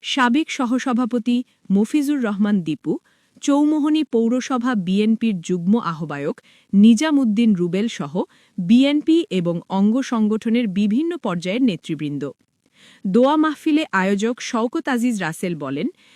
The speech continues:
"দেশনেত্রী বেগম খালেদা জিয়া দেশের গণতন্ত্রের প্রতীক। তিনি দেশ ও মানুষের কল্যাণে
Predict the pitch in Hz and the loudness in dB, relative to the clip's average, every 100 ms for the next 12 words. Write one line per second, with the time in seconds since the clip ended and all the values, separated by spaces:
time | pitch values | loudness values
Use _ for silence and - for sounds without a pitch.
0 | _ 214 190 269 - 349 359 - 349 202 | _ -2 0 0 0 -2 -2 0 0 2
1 | 196 233 277 - 196 196 269 226 151 143 | 2 2 0 -2 -2 0 0 -2 -4 -6
2 | 330 _ _ 175 208 - 220 175 175 208 | -8 _ _ 0 0 2 -2 -2 0 0
3 | 254 269 262 277 311 190 143 143 - _ | 0 -2 -2 -4 -6 -6 -6 -8 -10 _
4 | _ _ _ - 202 190 156 190 269 - | _ _ _ -2 2 2 2 0 0 -2
5 | - 208 175 180 220 302 269 202 175 147 | -4 0 0 2 0 0 -2 -2 -2 -2
6 | 147 | -4